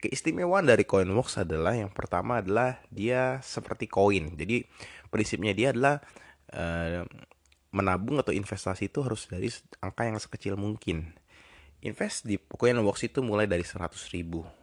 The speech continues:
Jadi kalau kita mau invest di crowdfunding atau satu pi-, peminjam, misalkan dia butuh satu miliar, kita bisa invest cuma seratus ribu. Nah, ini yang membuat gue menarik. Kenapa? Karena gue mencoba, baru coba. Ya,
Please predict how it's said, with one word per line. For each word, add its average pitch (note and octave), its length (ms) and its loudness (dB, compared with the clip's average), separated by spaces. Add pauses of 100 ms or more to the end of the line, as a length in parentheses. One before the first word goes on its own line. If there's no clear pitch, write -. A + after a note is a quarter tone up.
Jadi G#2 240 -6
kalau - 160 -2
kita F2+ 240 -6
mau F2+ 160 -6
invest F#2+ 400 -6
di F#2 240 -4
crowdfunding F#2+ 800 2
atau F2+ 160 0
satu F2+ 400 -2
pi-, F#2+ 200 -6
peminjam, F#2 440 0
misalkan G2 320 -4
dia G#2+ 80 0
butuh F#2 200 -6
satu G2 200 -8
miliar, G2 320 0
kita - 160 -6
bisa C#3 240 -4
invest G#2+ 320 -2
cuma G2+ 160 0
seratus - 400 0
ribu. A#2 360 -2 (840)
Nah, F#2+ 120 -4 (640)
ini D3+ 160 2
yang G3 120 4
membuat G#2 240 6
gue G2 80 4
menarik. F#2 480 0
Kenapa? D3 640 -2
Karena C3+ 320 0
gue D#3 120 -2
mencoba, G2+ 600 4
baru D#2+ 160 -2
coba. E2 400 -2
Ya, - 160 -10